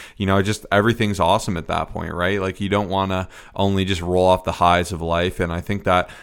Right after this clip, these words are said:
kinda transitions into my quote pretty nicely, and I like this one 'cause it's simple, and I think everyone will take it a different way, and that's, "Never make permanent decisions on temporary feelings." So I just like this idea of not, you know, acting off of emotion, because I think,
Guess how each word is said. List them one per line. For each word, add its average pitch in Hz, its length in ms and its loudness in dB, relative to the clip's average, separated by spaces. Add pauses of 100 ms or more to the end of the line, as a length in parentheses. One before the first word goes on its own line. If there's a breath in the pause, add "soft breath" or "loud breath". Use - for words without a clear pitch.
(120 loud breath)
kinda 101 240 4
transitions 95 680 -2
into 92 200 -6
my 95 220 2
quote 87 320 2
pretty 92 220 0
nicely, 90 420 -2
and 87 80 -4
I 90 80 -2
like 113 240 2
this - 180 -6
one 90 200 -6
'cause 87 180 -8
it's 85 160 -12
simple, 104 400 -2
and 87 80 -6
I 87 80 -4
think 92 200 -6
everyone 95 320 0
will 90 80 -6
take - 240 -6
it 90 80 -2
a 87 40 -4
different 90 320 -4
way, 90 140 0
and 90 100 -4
that's, 92 200 -4 (260 loud breath)
"Never 117 340 4
make 113 320 0
permanent 107 380 0
decisions 104 720 -2
on 92 240 -2
temporary 87 540 0
feelings." 80 680 -6 (260 loud breath)
So - 160 0
I 113 80 8
just 151 220 0
like 175 140 2
this 147 160 -6
idea 98 340 2
of 85 80 -2
not, 92 300 -2
you 90 80 -6
know, 90 160 -2
acting 92 420 -2
off 87 320 -2
of 85 180 -4
emotion, 90 640 -4
because 92 300 -6
I 92 80 2
think, 113 320 -4